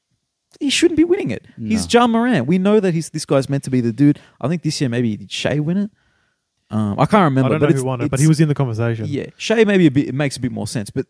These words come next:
Speaker 1: that's, that's fantastic that
Speaker 2: Uh,
Speaker 1: you've
Speaker 2: uh,
Speaker 1: already
Speaker 2: But I feel, I feel like most improved should be, like, Liam Jones. Like, he should be, like, you
Speaker 1: Yes.
Speaker 2: know, a potato that turned into a superstar overnight. You know what I
Speaker 1: Yeah,
Speaker 2: mean?
Speaker 1: absolutely. You
Speaker 2: Like,
Speaker 1: know.
Speaker 2: uh, we said, we mentioned Jack Sinclair, like, these type of players that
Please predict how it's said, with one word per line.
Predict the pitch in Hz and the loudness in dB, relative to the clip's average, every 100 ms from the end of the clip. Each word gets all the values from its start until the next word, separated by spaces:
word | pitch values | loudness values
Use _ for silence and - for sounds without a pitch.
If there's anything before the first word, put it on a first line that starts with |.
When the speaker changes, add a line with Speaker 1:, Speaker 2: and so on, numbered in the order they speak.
| - | -14
Speaker 1:
that's, | - 127 170 - | -8 -2 0 -2
that's | 123 147 - - | -2 -2 -2 -12
fantastic | - - 165 - 143 147 | -14 -4 -2 0 -2 2
that | 131 | 2
Speaker 2:
Uh, | 120 | 2
Speaker 1:
you've | 117 | 2
Speaker 2:
uh, | 127 | 4
Speaker 1:
already | 139 165 | 6 4
Speaker 2:
But | |
I | |
feel, | 110 202 | 2 -4
I | 156 | -4
feel | 151 202 | -4 -4
like | 135 | -2
most | 131 127 | -4 -4
improved | 117 113 | -4 -6
should | 107 | -6
be, | 104 | -8
like, | 101 95 | -6 -8
Liam | - 104 98 92 | -8 -6 -6 -6
Jones. | 92 92 82 80 - | -6 -6 -6 -10 -12
Like, | 85 | -12
he | 101 | -10
should | 95 123 | -6 -2
be, | 127 | 0
like, | 110 117 | 2 2
you | 117 | 0
Speaker 1:
Yes. | |
Speaker 2:
know, | 110 104 - _ | -2 -4 -10 _
a | - | -8
potato | - 127 127 123 123 | -4 -4 0 2 2
that | 110 101 | 2 0
turned | 117 104 | -2 -2
into | 104 95 | -4 -6
a | |
superstar | 90 120 101 95 101 95 | -6 -6 -8 -4 -2 -2
overnight. | 92 95 92 85 | -6 -8 -8 -8
You | 185 | 0
know | 180 | 0
what | 92 | 0
I | |
Speaker 1:
Yeah, | 95 | -4
Speaker 2:
mean? | 120 123 _ | -8 -10 _
Speaker 1:
absolutely. | 127 - 110 110 107 80 - | -8 -6 -4 -2 -4 -8 -10
You | 117 | -2
Speaker 2:
Like, | 135 | -2
Speaker 1:
know. | 135 | 0
Speaker 2:
uh, | 131 | -2
we | 147 | -2
said, | 165 165 | -2 0
we | 147 | 0
mentioned | 147 165 135 110 90 | 0 -2 -4 -6 -4
Jack | 110 - | -6 -6
Sinclair, | - 107 104 104 101 101 98 | -12 -10 -8 -4 -2 -2 -4
like, | 95 | -6
these | 107 107 | -8 -10
type | 117 | -12
of | 92 | -14
players | - 90 87 82 | -10 -8 -8 -8
that | 92 | -12